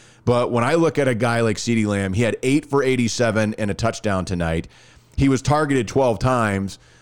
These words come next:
One of those was a blatant, flat-out drop. A couple of them, they were just missed throws by, or a great play like McKinney made, and then the other one was tipped when they were trying to get it to him. That's no fault of his.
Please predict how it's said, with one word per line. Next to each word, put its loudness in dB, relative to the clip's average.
One 2
of 0
those 2
was 0
a 0
blatant, -2
flat-out -2
drop. -6
A -2
couple 0
of 2
them, 2
they 4
were 2
just -2
missed 0
throws 0
by, 0
or 2
a 0
great -2
play 0
like 2
McKinney -2
made, 2
and 2
then 0
the 2
other 2
one 0
was -6
tipped 0
when -2
they 0
were 0
trying -2
to 0
get 0
it -4
to -2
him. 0
That's -2
no 2
fault 0
of 0
his. 2